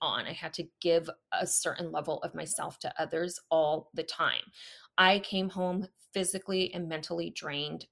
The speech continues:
every single day, and it had a negative impact on my personal life. Let's just put it that way, okay? So I know the effects of this right here. So learning to have balance and, like, be centered in this area is,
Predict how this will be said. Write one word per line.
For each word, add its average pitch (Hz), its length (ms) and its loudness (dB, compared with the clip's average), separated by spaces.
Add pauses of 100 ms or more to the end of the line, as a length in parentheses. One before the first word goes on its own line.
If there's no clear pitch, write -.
(280)
every 165 280 4
single 160 540 -6
day, 165 460 2
and 160 120 -4
it 151 160 -4
had 170 340 -2
a 180 100 0
negative 175 600 0
impact 165 440 -4
on 160 100 -6
my 147 140 -8
personal - 420 -8
life. - 140 -8 (220)
Let's 160 260 2
just - 220 -8
put - 120 -4
it - 120 -4 (220)
that 123 120 4 (100)
way, - 160 -14 (140)
okay? 170 340 2 (280)
So - 320 6
I 208 140 6
know 185 500 4
the 196 200 0
effects - 520 -2
of 156 160 -8
this 160 440 -2
right 147 300 -2
here. - 340 -6
So 180 360 4 (320)
learning 226 460 4
to 220 120 0
have 175 400 -2
balance 180 640 2
and, 160 340 -2 (460)
like, 156 160 2 (140)
be 180 120 -4
centered 170 500 0
in 202 180 2
this 202 260 -2
area 208 480 0
is, 165 300 -2